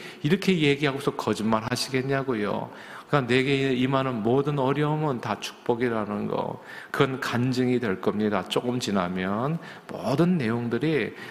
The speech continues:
다른 사람에게 전하는 복음 전도에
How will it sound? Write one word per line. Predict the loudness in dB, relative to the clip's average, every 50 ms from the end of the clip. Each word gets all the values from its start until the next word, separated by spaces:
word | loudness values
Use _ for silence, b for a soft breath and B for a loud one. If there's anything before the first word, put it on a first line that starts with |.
| B B
다른 | -8 -2 2 2 4 4 2
사람에게 | 0 2 0 0 2 2 2 2 2 2
전하는 | 2 2 0 2 2 2 0 0 -2 -4 0
복음 | 2 4 4 4 4 2 0 0 0 -2
전도에 | 0 0 0 2 2 2 2 2 2 2 0 -2